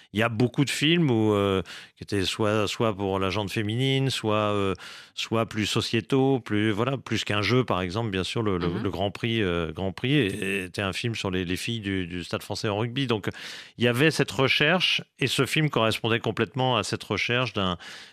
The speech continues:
Speaker 1: de, de films qui cherchent du sens, qui donnent du
Speaker 2: Voilà.
Speaker 1: sens au sport.
Speaker 2: C'est-à-dire qu'ils sont pas, euh, sur une planète différente, en fait, euh, les footballeurs, même si on leur fait faire, euh, cinq ou six heures de football par jour. En tout cas, il y a quelque chose derrière qui est, euh, bien,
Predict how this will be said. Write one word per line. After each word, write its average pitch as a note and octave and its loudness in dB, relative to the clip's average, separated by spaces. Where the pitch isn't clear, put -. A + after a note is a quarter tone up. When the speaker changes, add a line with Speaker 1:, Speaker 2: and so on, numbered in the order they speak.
Speaker 1:
de, A2 2
de A2+ 4
films C#3+ 2
qui A2+ 0
cherchent A2 2
du G#2+ -2
sens, A#2+ 2
qui A2 -2
donnent G#2+ 2
du G2+ 0
Speaker 2:
Voilà. D#3 2
Speaker 1:
sens A#2 0
au G2+ 0
sport. F2 -4
Speaker 2:
C'est-à-dire G3+ 0
qu'ils A3+ -2
sont F3+ -4
pas, F#3 2
euh, D#3 4
sur E3+ 0
une F3 0
planète E3+ 0
différente, E3+ 0
en C#3+ -2
fait, D3+ -2
euh, D3 2
les D3+ 2
footballeurs, E3 0
même F3 2
si - -2
on F3+ 2
leur D3+ 2
fait D#3+ -2
faire, D#3+ 0
euh, C#3 2
cinq D#3 0
ou E3 2
six D3+ -2
heures D#3 2
de D3+ -2
football D3 -2
par D#3 0
jour. G3 0
En E3 0
tout F3+ -2
cas, G#3+ 2
il D#3+ -8
y F3+ 4
a G3+ 4
quelque E3+ 0
chose D#3+ -2
derrière D#3+ 0
qui D3 -4
est, E3+ 2
euh, C#3 0
bien, B2+ -4